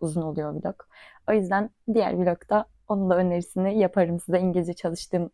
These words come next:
zamanlarda hangi kanaldan çalışıyorum ve nasıl bir yol izliyorum onu da anlatırım Duolingo haricinde. Duolingo da reklam değildir bu arada, onu da söyleyeyim. Ben sizinle aslında şu A G S tırvırısıyla <laughs> ilgili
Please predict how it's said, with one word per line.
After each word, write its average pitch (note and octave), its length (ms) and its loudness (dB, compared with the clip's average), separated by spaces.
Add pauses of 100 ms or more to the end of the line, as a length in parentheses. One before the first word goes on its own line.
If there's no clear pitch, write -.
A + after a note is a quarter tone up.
zamanlarda E3 600 0
hangi D#3+ 220 -4
kanaldan D#3 440 -4
çalışıyorum F3+ 520 -6
ve D#3+ 220 -4
nasıl E3+ 300 -4
bir D3+ 40 -6
yol D3+ 140 0
izliyorum D#3 460 -2
onu E3+ 180 -2
da D3+ 60 -4
anlatırım D3 480 -4
Duolingo D#3 380 0
haricinde. D3 760 -6 (380)
Duolingo F3 460 4
da D3+ 100 -2
reklam D3+ 380 -4
değildir C#3 340 -4
bu C#3+ 80 -4
arada, C#3 260 -6
onu D#3 140 -6
da E3 60 -4
söyleyeyim. D3 460 -10 (680)
Ben G4 180 2
sizinle C4+ 360 2
aslında F#3+ 460 -2
şu - 260 -6
A G3+ 140 2
G G#3 160 0
S A#3 180 -6
tırvırısıyla G3 680 2
<laughs> - 160 -12
ilgili - 440 -18